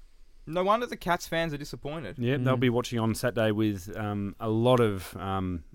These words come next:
Speaker 2: I guess,
Speaker 3: What could have been.
Speaker 2: jealousy of what could have been. Yep.
Speaker 3: Uh, enough about the losers, though, because there is a grand final this
Speaker 2: <laughs> The
Speaker 3: week.
Speaker 2: los-, the losers.
Speaker 3: <laughs> The
Speaker 2: Talking about
Speaker 3: losers.
Speaker 2: being harsh in the industry terms, but yes.
Speaker 3: <laughs> We do need to move on. That was a bit of a harsh segue. I do apologise. But we do have a grand final, uh, this, this weekend, and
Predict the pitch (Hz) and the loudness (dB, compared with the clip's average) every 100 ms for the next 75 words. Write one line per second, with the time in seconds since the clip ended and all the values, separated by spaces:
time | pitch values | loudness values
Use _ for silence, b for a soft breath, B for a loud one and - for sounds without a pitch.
0 | - 92 95 - - - - - - 127 | -10 -4 -4 -4 -6 -8 -14 -20 -10 -4
1 | 117 110 117 123 117 113 104 104 110 110 | -2 4 4 4 2 2 2 0 -2 -4
2 | 101 110 95 - 107 101 b b 147 147 | -2 -2 -4 -6 -6 -6 b b 0 2
3 | 156 156 139 123 143 123 113 120 143 135 | 4 4 4 6 2 2 2 2 2 2
4 | 151 131 123 151 151 - 196 - 160 147 | 0 0 4 6 6 8 6 8 4 4
5 | 156 143 139 151 156 120 156 - 151 139 | 6 6 6 8 8 8 0 4 6 8
6 | 139 135 131 127 190 151 165 151 147 - | 6 6 4 6 6 8 10 10 8 -2
7 | - 139 143 - 143 135 - 135 123 127 | 4 6 6 4 6 8 6 4 4 4
8 | 123 120 107 117 131 - 107 123 104 165 | 2 0 2 2 2 0 2 4 2 0
9 | - - - - 143 120 123 120 120 120 | -4 -12 -6 0 0 2 0 2 0 2
10 | 120 117 120 123 117 - 131 117 117 113 | 0 0 0 2 2 2 0 -2 -2 -2
11 | 120 135 - 147 135 113 151 190 185 180 | -2 2 4 4 6 2 4 8 10 12
12 | 185 151 151 139 143 147 123 120 113 113 | 12 12 6 6 4 4 4 2 0 -2
13 | 120 - - 127 127 131 127 143 139 127 | -6 -6 -6 -8 -4 -4 -2 -2 0 0
14 | 123 | -2